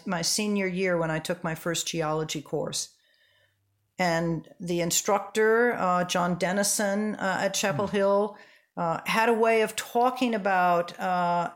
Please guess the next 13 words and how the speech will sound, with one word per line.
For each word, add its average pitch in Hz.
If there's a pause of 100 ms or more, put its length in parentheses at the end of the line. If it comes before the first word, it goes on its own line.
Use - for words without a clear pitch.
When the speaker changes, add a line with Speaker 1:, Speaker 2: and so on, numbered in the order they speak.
(140)
Speaker 1:
time 233
travel, 165 (440)
uh, 175 (360)
through 226
study 226
of 208
the 202
geologic 185
Speaker 2:
Hmm. 175
Speaker 1:
record, 180
through 185
Speaker 2:
Right. -
Speaker 1:
stratigraphy, 185